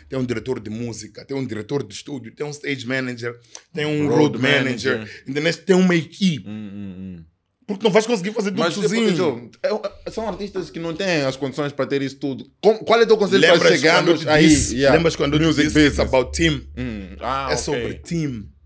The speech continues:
Speaker 1: Não é sobre
Speaker 2: Ah,
Speaker 1: workers.
Speaker 2: ok,
Speaker 1: Build a team.
Speaker 2: ok.
Speaker 1: Build people who believe in you.
Speaker 2: Hum.
Speaker 1: Construa pessoas,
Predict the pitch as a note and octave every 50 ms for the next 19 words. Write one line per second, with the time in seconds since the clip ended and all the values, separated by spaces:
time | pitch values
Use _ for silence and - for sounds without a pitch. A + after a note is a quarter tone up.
0 | - - _ _ _ - A#2+ C3 D3 D3+ C#3 C#3+ D3 C#3 C3 B2+ B2 B2 C3 D3+
1 | D#3+ D3 D#3 - A2+ G2 F2 - - A#2 D3 E3 D#3+ - E3 E3 D#3 D#3 D3+ C#3+
2 | D3 F#3 G3+ G#3 E3 E3 C#3 - - - F#3+ F#3 D#3+ B2+ - D3+ C3+ C3 B2 A#2+
3 | A2+ G2+ F#2 - D#3 F#3+ G#3+ - - - G#3 G#3 G#3 - F#3+ E3 C#3+ F3 F#3+ C#3+
4 | A#2+ D#3 D#3 D#3+ F3 F#3+ F3+ D3 A2+ - - - - - C3 C3 C3+ C3+ B2+ G#2
5 | - - - C3 C#3 C#3+ C#3+ C#3 C3+ C3 B2+ B2 A#2 A#2 E3 E3 D#3+ - G3 F#3+
6 | G3 F3+ D#3 - - - F3 F3 E3+ E3+ F3 F3 E3 - - -